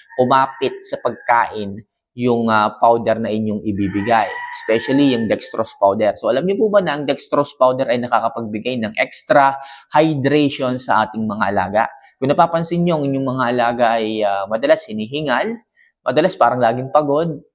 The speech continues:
So, maghalo lang po kayo sa inyong, ah, feeding mixture sa painom ng dextrose powder upang sa ganon,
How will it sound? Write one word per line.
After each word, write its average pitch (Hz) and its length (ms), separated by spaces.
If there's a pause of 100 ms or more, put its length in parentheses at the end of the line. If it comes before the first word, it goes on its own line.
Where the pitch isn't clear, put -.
(200)
So, 147 200
maghalo 147 520
lang 165 160
po 165 240
kayo 175 360 (320)
sa - 120
inyong, 139 400
ah, 123 240
feeding 135 320
mixture 160 400
sa - 160
painom 127 560 (240)
ng 143 200
dextrose 147 600
powder 139 400
upang 127 280
sa 170 120
ganon, 175 360